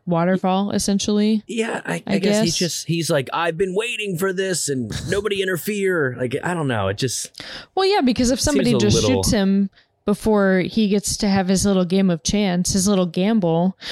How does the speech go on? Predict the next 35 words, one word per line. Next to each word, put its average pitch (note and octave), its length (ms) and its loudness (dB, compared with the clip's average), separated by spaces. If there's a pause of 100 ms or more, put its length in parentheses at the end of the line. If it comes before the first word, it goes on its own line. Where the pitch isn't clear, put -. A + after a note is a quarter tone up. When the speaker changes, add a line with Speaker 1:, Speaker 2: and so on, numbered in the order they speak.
(140)
Speaker 1:
really D#4+ 220 2
what G#3 160 2
it G3 60 -4
comes A3+ 240 2
down C4 200 0
to G#3+ 140 4
is F3+ 140 4
Ocelot G3 400 2
is, F3+ 200 2 (100)
Ocelot G3 500 2
is F3 160 2
a, E3+ 320 0
a, F3 400 0 (640)
a - 360 -4 (200)
gambling G3 520 0
addict. - 520 -6 (200)
Speaker 2:
Right. - 260 -4 (140)
But C3 80 -2
what C#3 140 -2
we D3+ 100 0
learn C3+ 400 -2 (260)
later, A#2 540 0
I F#2 80 0
guess, F#2 320 -4
is, E2+ 320 -8
like, F#2 180 -6
was G2+ 160 -2
this C#3+ 240 -2
to D3+ 200 0 (1000)
make A2+ 320 0
sure A#2+ 220 0
Snake A2 300 -4
lives? A#2+ 400 -2 (2000)
Speaker 1:
Maybe. D#4 640 2
Speaker 2:
Like, - 80 -16